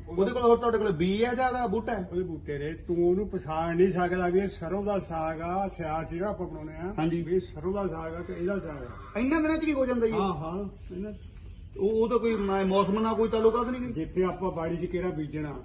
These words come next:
Speaker 1: ਹਾਂਜੀ।
Speaker 2: ਤਾਂ ਮੁੜ ਕੇ ਨਹੀਂ ਬੀਜਣਾ ਉਹ। ਉਹ ਤੇਰਾ ਆਪਣੇ ਆਪ ਉਸ, ਅੱਜ ਕੱਲ੍ਹ ਦੇ ਉਹਨੇ ਗਰਮੀ ਚ ਆਟੋਮੈਟਿਕ ਆਪੇ ਹੀ ਜੰਮਣਾ।
Speaker 1: ਆਪੇ ਹੀ ਹੋ ਜਾਣਾ।
Speaker 2: ਆਪੇ ਹੀ ਜੰਮਣਾ, ਤੇਰਾ ਬੀਜ ਕਰ ਜਾਣਾ ਉਹ,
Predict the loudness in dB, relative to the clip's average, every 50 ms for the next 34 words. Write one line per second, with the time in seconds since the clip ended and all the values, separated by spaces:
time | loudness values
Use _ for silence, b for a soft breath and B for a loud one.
0 | -6 -4 -4 -2 -2 -2 -2 -2 -4 -4 -6 -6 -4 0 0 0 0 0 -4 -6
1 | -8 -8 -8 -10 -10 -10 -12 -14 -14 -14 -14 -16 -16 -18 -18 -16 -16 -18 -12 -6
2 | -4 -4 -2 -2 -2 -2 -2 -2 -2 -2 -2 -2 -2 0 0 -2 -4 -4 -6 -8
3 | -6 -8 -8 -8 -8 -8 -8 -6 -6 -4 -4 -4 -2 -2 -2 -2 -2 0 0 -2
4 | -2 -4 -4 -6 -6 -6 -6 -6 -8 -8 -8 -8 -8 -8 -8 -8 -8 -8 -8 -8
5 | -8 -8 -8 -8 -8 -8 -8 -8 -8 -6 -6 -6 -8 -10 -10 -12 -14 -16 -16 -18
6 | -18 -14 -8 -4 -4 -4 -4 -2 -2 0 2 4 2 2 2 -2 -4 -4 -2 2
7 | 2 2 2 2 0 -2 -2 0 -2 -4 -4 -4 -2 -4 -4 -4 -4 -6 -6 -6
8 | -6 -6 -6 -4 -2 -2 -4 -4 -4 -8